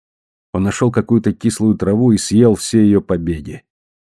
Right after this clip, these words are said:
Но ее видно было очень мало, так как это была ползучая поросль, исчезающая под тонким покровом снега.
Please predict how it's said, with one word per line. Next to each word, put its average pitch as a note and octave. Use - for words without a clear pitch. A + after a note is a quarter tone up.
Но F#2
ее G2
видно F#2+
было F#2+
очень F#2
мало, F#2+
так D2+
как -
это E2+
была F2
ползучая E2+
поросль, F#2
исчезающая G2
под -
тонким G2
покровом D#2
снега. C#2+